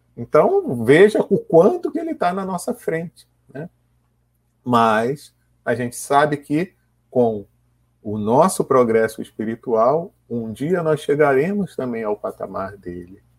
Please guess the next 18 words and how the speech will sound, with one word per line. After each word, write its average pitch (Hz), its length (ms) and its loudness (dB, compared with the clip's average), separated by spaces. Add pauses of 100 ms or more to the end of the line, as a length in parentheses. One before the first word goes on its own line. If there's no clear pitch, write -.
né? 113 240 -16 (580)
E - 60 4
é 127 40 6
natural 151 540 6
que 139 80 0
a 120 60 2
gente 123 260 -4
faça 123 320 2
essas 120 260 -2
confusões 123 800 -4
quando 127 200 -6
a 123 80 0
gente 139 260 -4
ainda 139 200 0
não 143 180 -2
tem 175 300 -2
uma 135 180 0
noção 120 580 -2